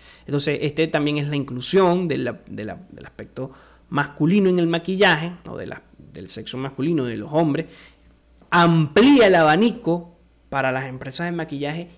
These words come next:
llegar a nuevos nichos. Bueno, hasta acá el programa de hoy de las startups. Esto fue un poco más largo que el anterior. Traté de hacerlo más interactivo, que veamos la página.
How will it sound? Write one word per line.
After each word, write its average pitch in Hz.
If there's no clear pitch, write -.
llegar 120
a 135
nuevos 120
nichos. -
Bueno, 226
hasta 156
acá 160
el 170
programa 185
de 156
hoy 208
de 135
las 131
startups. 196
Esto 143
fue 156
un 151
poco 143
más 143
largo 139
que 135
el 120
anterior. 151
Traté 131
de 127
hacerlo 139
más 135
interactivo, 175
que 123
veamos 117
la 107
página. 165